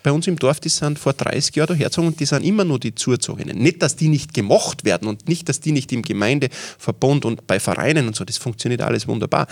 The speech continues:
Aber ein bisschen hat man schon, wird man die, kriegt man diesen Stempel nicht los.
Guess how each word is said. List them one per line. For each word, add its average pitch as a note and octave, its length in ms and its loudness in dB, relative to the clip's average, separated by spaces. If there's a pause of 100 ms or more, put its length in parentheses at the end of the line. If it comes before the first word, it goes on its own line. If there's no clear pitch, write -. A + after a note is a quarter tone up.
(320)
Aber C3+ 140 4
ein A2+ 180 -2
bisschen D4+ 300 0
hat A#3+ 140 0
man A#3 140 -2
schon, G3+ 300 -2
wird G#3+ 180 -2
man G#3 160 0
die, F3 160 -6
kriegt - 560 -4
man G#3 120 -2
diesen F#3+ 180 -2
Stempel D#3+ 340 -2
nicht G#2+ 220 -2
los. G#2 240 -2